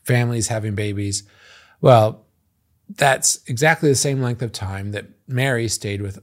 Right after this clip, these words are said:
Elizabeth. And of course, Elizabeth gave birth to John the Baptist. So that language that Luke uses to describe Mary is identical to the Ark of the Covenant language that would have been very familiar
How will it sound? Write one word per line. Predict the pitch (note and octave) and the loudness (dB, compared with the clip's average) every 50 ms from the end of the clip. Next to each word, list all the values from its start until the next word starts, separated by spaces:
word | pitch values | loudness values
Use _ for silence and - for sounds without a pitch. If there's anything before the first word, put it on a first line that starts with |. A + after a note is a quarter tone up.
| _ - | _ -8
Elizabeth. | A#2+ A2+ A#2+ A#2+ G2+ F#2+ E2 - G2 F#2+ G2 - | -4 -2 -2 -2 -2 -4 -6 -8 -8 -10 -10 -12
And | - - A2+ A2 | -14 -10 -8 -8
of | G#2+ - | -8 -8
course, | - G#2 G#2 G2+ G2+ - | -8 -8 -6 -6 -6 -8
Elizabeth | D3 - A#2 A#2 A#2+ A2 G#2+ G#2 G2+ G2+ | -8 -6 -6 -6 -6 -6 -8 -8 -10 -10
gave | G2+ A2 G#2 G#2 G2 G2 | -10 -10 -10 -10 -10 -8
birth | - G2 F#2+ G2 G2 - _ | -8 -8 -8 -8 -10 -12 _
to | - G#2 F#2 | -14 -12 -8
John | F#2+ G2 F#2 F2+ | -8 -8 -8 -10
the | F#2 F2+ | -10 -12
Baptist. | F2+ F#2+ F#2 F2+ - - - A2+ - - - _ _ _ _ _ _ _ _ _ _ _ _ _ _ | -10 -10 -12 -12 -14 -18 -16 -12 -12 -12 -14 _ _ _ _ _ _ _ _ _ _ _ _ _ _
So | - - C#3 | -8 0 6
that | C#3+ D#3+ E3 C3+ B2 | 6 6 6 6 2
language | C3+ D3+ E3 D#3+ C#3+ C3 A#2 F#2+ | 0 0 0 2 2 2 2 0
that | A2+ A2 G2 | -2 -6 -6
Luke | B2 C3 D3 D#3 D3 - | -4 -2 -2 -2 -2 -4
uses | C3 B2 B2 A#2 A2 A#2 G#2 | -6 -4 -4 -4 -4 -8 -10
to | - - | -12 -10
describe | A#2 A2+ G2 - - - B2 A2+ A2 G#2+ G2+ F2+ | -8 -6 -6 -6 -4 -2 -2 -2 -2 -4 -6 -6
Mary | F#2 G2+ G#2+ A#2 B2 B2 A#2 G2 F2 F2+ F#2 F#2 F#2 - - | -8 -6 -4 -2 0 0 0 -2 -2 -4 -8 -12 -14 -16 -10
is | - - A2 | -8 -4 -4
identical | A#2 A2+ G#2 C#3 C#3 D3+ D3+ C3+ - A#2 A2 | -4 -2 -2 -2 0 0 0 -2 -2 -2 -4
to | G2+ - G2+ | -4 -4 -4
the | G#2 - | -6 -6
Ark | - - A2+ A#2+ - - | -4 -2 -4 -4 -4 -4
of | G#2+ | -6
the | G#2 G2+ | -6 -8
Covenant | - - B2 A#2 A2+ A2 G#2 G2+ | -8 -8 -6 -6 -6 -6 -8 -10
language | G2+ G2 G2+ G2+ F#2+ G2 G2+ G2 | -10 -12 -10 -8 -8 -8 -8 -8
that | A2+ A#2+ | -10 -10
would | B2+ C3 B2 | -8 -8 -8
have | A#2 | -6
been | A2 A#2+ A2+ A2 G#2 | -6 -8 -8 -8 -8
very | G2 B2 B2 B2+ B2 B2 G#2+ | -8 -6 -6 -4 -4 -6 -6
familiar | - - - G#2+ G#2+ G#2 G#2 G#2 G2+ F#2+ G2 F#2+ F#2+ G2 G2+ G2+ | -8 -10 -10 -10 -8 -8 -8 -8 -8 -8 -8 -10 -10 -12 -14 -18